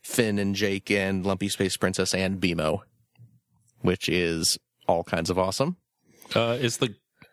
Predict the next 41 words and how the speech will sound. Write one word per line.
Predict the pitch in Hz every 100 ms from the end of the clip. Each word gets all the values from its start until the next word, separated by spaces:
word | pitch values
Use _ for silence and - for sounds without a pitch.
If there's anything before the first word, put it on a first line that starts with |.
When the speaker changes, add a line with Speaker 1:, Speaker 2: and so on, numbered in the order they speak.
| -
Speaker 2:
Ghostbusters | - 117 - - 131 - 127 120 120 120 -
just | - 92 -
pulling | - 107 95
audio | 98 92 92 92
from | - 92
the | 90 85
movie? | 87 87 110 - - - - -
Speaker 1:
I | 131 143 147 151 151 139
have | 135 143 131
not | 127 127 135 - _ _ _
had | - 127
a |
chance | 120 127 113
to | 117
play | 104
it | 80 -
yet. | 71 -
Speaker 2:
Hmm. | 98 98 80 82 - _ _ _ -
Speaker 1:
And | 95
I |
will | 95 92
explain | 92 - 101 95
why | 98 101
in | 98
a |
moment. | 90 - - - - _ _ -
Speaker 2:
All |
right. | 82 101 - - - -
Speaker 1:
Uh, | - 92
yeah, | 92
the | 98 110
only | 160 214
ones | 196 185 160
I've | 131
opened | - 135 127
and | 117
played | 120 110
with | 98 101
so | - 98
far, | 90 104 98 98 92 110
uh, | 101 101 95